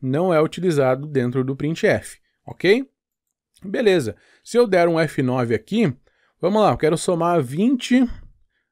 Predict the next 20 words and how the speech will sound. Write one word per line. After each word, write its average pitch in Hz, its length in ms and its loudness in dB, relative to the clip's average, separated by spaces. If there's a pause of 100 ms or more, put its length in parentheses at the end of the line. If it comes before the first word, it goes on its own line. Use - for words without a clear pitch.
(220)
né? 143 460 -4
De-, 127 500 2
digitei 147 360 0
vinte, 208 360 0
dei 175 260 4
Enter, 214 380 0 (320)
e 160 60 -4
agora 160 400 2
quero 170 260 2
somar 160 400 -2
com 175 280 -2
o 185 140 0
trinta, 170 680 -2
dei 131 340 0
Enter, 135 480 0 (460)
né? 127 300 -6
A 139 160 -4
soma 175 400 0
é 160 120 0
cinquenta, 170 800 -2